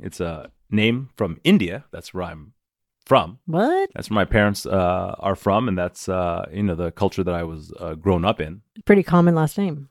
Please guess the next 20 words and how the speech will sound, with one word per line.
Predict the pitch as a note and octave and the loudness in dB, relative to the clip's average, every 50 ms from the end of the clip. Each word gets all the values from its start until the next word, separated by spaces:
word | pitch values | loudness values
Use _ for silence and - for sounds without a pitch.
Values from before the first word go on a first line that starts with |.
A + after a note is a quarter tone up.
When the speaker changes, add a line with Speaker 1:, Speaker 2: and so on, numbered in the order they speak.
| _ _ - | _ _ -4
Speaker 1:
It | - B2+ B2+ B2+ C3 C3 F#3 | -2 0 0 0 0 -2 -2
Speaker 2:
There? | F3 F3+ F#3+ G#3+ B3+ - _ | -2 -2 -2 -2 -6 -10 _
Speaker 1:
is | - - A#2+ A#2+ B2 A2 F#2 | -8 -4 -4 -2 -2 -4 -4
not. | F2 D#2+ E2+ G2 G#2+ - | -4 -2 -2 0 0 2
Speaker 2:
No? | F3+ G3 A#3 - | 2 2 2 2
Speaker 1:
I | - | 0
don't | - D#2 C2+ - | -4 -8 -8 -10
think | - D#3+ - | -12 -12 -12
so. | - - | -10 -6
Speaker 2:
No? | G#3 G3+ A3 B3+ D4+ D#4+ _ _ _ _ - | -4 -2 0 -2 -2 -4 _ _ _ _ -2
Speaker 1:
No. | G#2 - G#3+ D3 | 0 2 2 0
Speaker 2:
Okay. | G#2 - D3+ D3 D3+ - | 0 -4 -6 -8 -10 -6
You're | - G#3+ A#3+ | 0 4 6
right. | A#3 A3 G#3+ | 8 8 8
I've | G#3+ A3 | 8 6
never | A3+ A3 A3 | 6 6 6
heard | G#3+ A3+ A3 | 6 4 4
of | G#3+ | 2
another | F#3+ E3 D3+ D3 D3 | 0 -2 -2 -4 -6
Mystery. | D3 C#3+ - - D#3+ D#3 D3 | -8 -8 -10 -10 -12 -12 -12